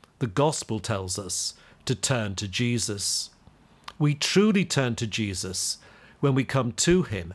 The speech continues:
as children and beggars. We come to Jesus as those who are spiritually blind and who can't see the way.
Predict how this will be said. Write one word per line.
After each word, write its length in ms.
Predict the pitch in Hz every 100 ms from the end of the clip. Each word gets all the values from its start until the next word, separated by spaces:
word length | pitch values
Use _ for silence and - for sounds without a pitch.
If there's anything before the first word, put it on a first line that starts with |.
| -
as 240 | 127 120
children 580 | - - 147 120 101 92 -
and 240 | 110 104
beggars. 640 | 95 131 120 113 98 - - - - - - - -
We 120 | 143
come 260 | 135 160 170
to 100 | 151
Jesus 520 | 120 143 131 135 127
as 160 | 139 -
those 360 | 156 165 175 165
who 100 | 143
are 140 | 147
spiritually 840 | - - - 196 208 202 180 180
blind 640 | 135 156 127 98 85 85 - - -
and 140 | 127 123
who 100 | 127
can't 420 | - 131 135 127
see 280 | - 135 120
the 120 | 123
way. 440 | 117 113 110 104